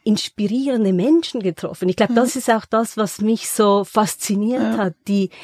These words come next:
Speaker 1: die Yogalehrer, die vom Ausland kamen, das waren, ich sag jetzt mal in Anführungszeichen, ältere Männer auch
Speaker 2: Mhm.
Speaker 1: gewiss, aber die hatten eine Lebensfreude und die
Speaker 2: Mhm.
Speaker 1: haben mit uns allen zusammen am See,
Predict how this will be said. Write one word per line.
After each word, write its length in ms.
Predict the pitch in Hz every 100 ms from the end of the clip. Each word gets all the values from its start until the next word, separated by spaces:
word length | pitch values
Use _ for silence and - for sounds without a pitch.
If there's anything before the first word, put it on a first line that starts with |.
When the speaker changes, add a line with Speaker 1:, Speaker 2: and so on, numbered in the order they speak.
| - _ -
Speaker 1:
die 120 | 175
Yogalehrer, 680 | 185 254 285 254 208 196
die 180 | 180 196
vom 260 | - 185 -
Ausland 640 | 180 220 247 - 196 185
kamen, 400 | - 196 226 208
das 200 | 180 -
waren, 460 | 185 185 185 185 180 _ _ _ _ _ _ _ _ _ _ _ -
ich 100 | -
sag 160 | 185
jetzt 160 | 185 -
mal 140 | 180 175
in 100 | 180
Anführungszeichen, 800 | 202 - 190 196 - 185 196 -
ältere 680 | 208 233 - 202 196 185 - _ _
Männer 720 | 190 175 170 233 311 294 247 247
auch 60 | 202
Speaker 2:
Mhm. 40 |
Speaker 1:
gewiss, 300 | 226 214 226
aber 120 | 202 175
die 140 | 208
hatten 240 | 214 - 240
eine 200 | 254 262
Lebensfreude 960 | 262 302 262 185 175 - 180 175 180
und 160 | 190 175
die 80 | 214
Speaker 2:
Mhm. 40 |
Speaker 1:
haben 400 | 208 220 226 247 - - - _
mit 240 | 226 254 254
uns 220 | 240 247
allen 300 | 226 240 233
zusammen 500 | 220 202 202 226 220
am 160 | 196
See, 680 | 185 - 208 214 220 220 208